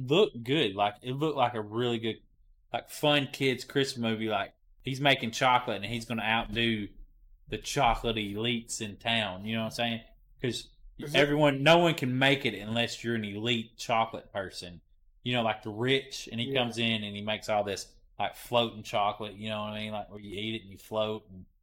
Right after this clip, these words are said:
Speaker 2: Does it show where he gets the Oompa Loompas?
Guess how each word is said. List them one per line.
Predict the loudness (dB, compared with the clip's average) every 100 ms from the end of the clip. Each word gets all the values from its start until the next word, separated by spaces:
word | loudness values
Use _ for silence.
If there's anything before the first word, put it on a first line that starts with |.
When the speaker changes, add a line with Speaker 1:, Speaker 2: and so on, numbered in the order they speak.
| _ _ _ -14
Speaker 2:
Does | -10
it | -8
show | -4 0 2
where | 0 -2
he | -2
gets | -4 -6 -6
the | -6 -4
Oompa | -4 -4
Loompas? | 0 0 0 -4 -10